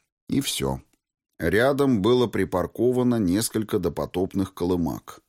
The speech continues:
Оказавшись внутри, я понял, что оживление царит неспроста.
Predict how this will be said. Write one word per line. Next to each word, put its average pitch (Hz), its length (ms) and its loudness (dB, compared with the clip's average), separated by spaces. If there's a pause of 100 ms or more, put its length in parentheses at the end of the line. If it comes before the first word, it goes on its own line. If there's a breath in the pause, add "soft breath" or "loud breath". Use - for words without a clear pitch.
(540)
Оказавшись 98 840 0
внутри, 98 460 2
я 98 180 4
понял, 113 440 2
что 101 260 0
оживление 95 760 2
царит 85 460 -2
неспроста. 92 840 -2